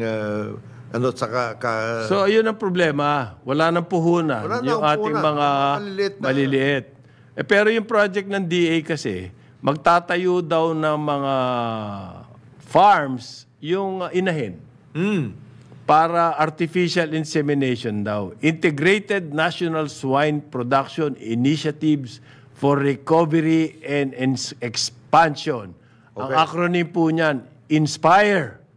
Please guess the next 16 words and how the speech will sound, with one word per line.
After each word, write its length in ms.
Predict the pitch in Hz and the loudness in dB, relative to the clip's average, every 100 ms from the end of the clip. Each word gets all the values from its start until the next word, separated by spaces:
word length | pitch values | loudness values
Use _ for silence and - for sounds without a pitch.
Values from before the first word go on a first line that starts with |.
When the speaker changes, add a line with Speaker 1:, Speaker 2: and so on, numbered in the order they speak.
| _ | _
Speaker 1:
Okay. 460 | 113 170 185 143 - - _ - | -10 -2 -2 -2 -8 -20 _ -12
Speaker 2:
Okay, 220 | - 135 | -4 -2
Speaker 1:
Very 80 | 147 | -2
good. 60 | 143 | 0
Speaker 2:
magtatayo 440 | 160 165 - 180 196 | 2 2 2 4 4
ng 240 | 190 180 175 | 4 0 0
mga 240 | 170 170 156 | -2 -2 -2
artificial 720 | 151 - 127 160 151 165 147 123 | -2 -4 -4 -2 0 0 -2 -2
insemination. 920 | 135 127 131 117 110 98 90 92 87 | -8 -4 -4 -2 -2 -6 -10 -12 -12
Speaker 1:
Mm. 240 | - 87 85 - - - - | -12 -12 -12 -16 -20 -14 0
Speaker 2:
Para 240 | 147 165 | 2 2
dumami 560 | 165 175 170 170 175 170 | 0 0 0 0 0 -2
po 180 | 175 165 | 0 0
yung 220 | 165 165 | 0 0
mga 140 | 160 | -4
biik. 420 | 151 160 131 110 | 0 0 0 -6